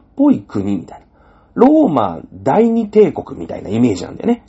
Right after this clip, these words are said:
ローマの人がいっぱい移住したから。だからルーマニアって、ローマ人の国っていう意味で今ルーマニアって言うんだけど、まあ、今のルーマニアね。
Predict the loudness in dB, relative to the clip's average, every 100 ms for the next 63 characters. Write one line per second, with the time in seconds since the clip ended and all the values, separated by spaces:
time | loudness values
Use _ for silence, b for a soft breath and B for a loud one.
0 | _ _ _ _ 2 2 2 -4 -8 -6
1 | -2 -2 -2 -6 -10 -14 -10 -4 0 2
2 | 2 0 0 -2 -4 -6 -10 -12 0 2
3 | 4 2 0 -6 -4 0 0 0 -2 -2
4 | -4 b b b 0 0 0 -2 -2 0
5 | 0 0 -2 -4 -6 -6 -6 -6 -8 -12
6 | b b 0 2 2 0 0 -2 0 -2
7 | -2 -4